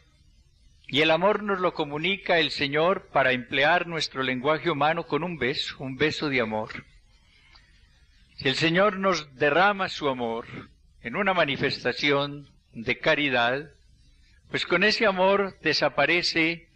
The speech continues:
todo lo que era pecado en nosotros.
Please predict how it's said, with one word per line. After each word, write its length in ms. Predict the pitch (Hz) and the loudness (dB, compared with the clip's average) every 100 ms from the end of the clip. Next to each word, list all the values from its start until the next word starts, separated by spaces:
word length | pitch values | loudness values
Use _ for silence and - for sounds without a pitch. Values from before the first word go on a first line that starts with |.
| _ - | _ 0
todo 260 | 175 190 | 2 4
lo 160 | 170 139 | 2 0
que 180 | 131 143 | 2 2
era 160 | 151 | 2
pecado 400 | 151 123 143 135 | 0 0 0 2
en 120 | 135 | 0
nosotros. 840 | 123 113 135 135 131 123 - - | 0 -2 -4 -4 -8 -12 -8 -10